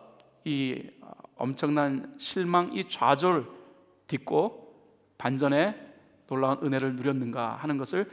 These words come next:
여러분과 함께 살펴보고자 하는 것입니다.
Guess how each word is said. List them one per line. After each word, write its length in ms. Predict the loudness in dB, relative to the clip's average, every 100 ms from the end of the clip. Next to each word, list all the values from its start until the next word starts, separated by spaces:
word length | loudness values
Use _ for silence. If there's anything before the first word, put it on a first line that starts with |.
| -12 -10
여러분과 360 | -4 -2 -2 -4
함께 460 | -6 -2 -2 -2 -4 -20 -20 _ -12
살펴보고자 960 | -6 -6 -4 -2 -2 -2 -6 -4 -2
하는 140 | -4 -4
것입니다. 500 | -8 -10 -10 -12